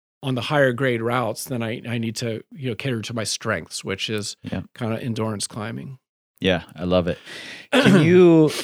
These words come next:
Speaker 2: can you point to any specific things? And totally okay to say no, but I'm just curious if there are any things you've done over the last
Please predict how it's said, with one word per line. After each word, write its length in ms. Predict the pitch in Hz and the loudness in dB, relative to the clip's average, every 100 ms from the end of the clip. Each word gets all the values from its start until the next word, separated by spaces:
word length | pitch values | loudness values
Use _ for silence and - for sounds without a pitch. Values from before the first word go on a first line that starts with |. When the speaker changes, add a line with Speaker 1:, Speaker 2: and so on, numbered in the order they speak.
| - _ _ - | -12 _ _ -6
Speaker 2:
can 120 | - | 4
you 100 | 185 | 4
point 460 | - - 135 180 - | 6 6 6 6 2
to 340 | - 147 135 - | 6 6 6 4
any 400 | 127 135 139 131 | 4 6 6 6
specific 760 | - - 110 - 117 - 117 | 4 2 2 4 4 4 0
things? 680 | - - 113 107 139 180 156 | -4 2 6 8 8 8 6
And 560 | 127 110 104 104 101 - _ _ _ | 4 6 8 8 6 2 _ _ _
totally 360 | - 156 160 135 | 4 6 8 8
okay 420 | 120 - 131 104 | 8 6 6 6
to 120 | 113 107 | 6 4
say 360 | - 95 95 87 _ | 6 6 6 2 _
no, 560 | 107 107 92 113 139 131 | 6 8 8 6 4 0
but 340 | 107 98 95 - - - - - - _ | 4 4 4 -2 -20 -20 -20 -20 -20 _
I'm 180 | 107 110 | 4 4
just 180 | 113 - | 4 4
curious 460 | 147 160 95 90 | 6 6 6 4
if 140 | 98 - | 0 4
there 220 | 104 101 | 6 6
are 180 | 95 95 | 6 4
any 260 | 123 127 127 | 6 8 6
things 760 | - - 117 107 107 104 95 98 | 4 2 4 6 6 6 4 4
you've 300 | 113 101 98 | 4 4 2
done 400 | 101 92 90 92 | 4 4 4 4
over 240 | 95 90 | 2 2
the 140 | 87 87 | 0 0
last 680 | 90 92 90 87 - - | 2 2 0 -2 -6 -12